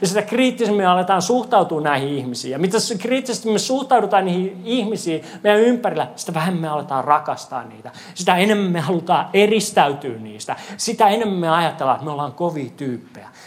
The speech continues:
Mä haluaisin ehdottaa, että ei lisätä evankeliumiin mitään,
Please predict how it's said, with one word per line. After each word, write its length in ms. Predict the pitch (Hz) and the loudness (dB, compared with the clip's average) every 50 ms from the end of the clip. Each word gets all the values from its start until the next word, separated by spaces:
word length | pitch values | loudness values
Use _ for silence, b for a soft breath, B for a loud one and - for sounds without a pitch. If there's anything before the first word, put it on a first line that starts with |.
| B B | B B
Mä 120 | 143 143 | -8 -6
haluaisin 500 | - 156 175 175 165 151 - 151 143 147 | -4 -2 0 0 0 -2 -4 -2 0 0
ehdottaa, 600 | 160 160 175 160 120 - - - - - 110 - B B B B B B | 0 0 0 -6 -10 -14 -16 -14 -12 -12 -12 -12 B B B B B B
että 180 | - 135 - 160 | -16 -6 -4 -2
ei 80 | 147 147 | 0 0
lisätä 440 | 160 165 156 - 151 - 135 135 135 | 0 0 -2 -4 -8 -10 -10 -10 -8
evankeliumiin 720 | 127 123 120 113 - 127 117 107 110 104 104 110 110 101 | -8 -10 -10 -12 -12 -14 -12 -12 -14 -14 -14 -16 -16 -16
mitään, 360 | 104 104 101 - - - - | -18 -20 -20 -20 -20 -20 -20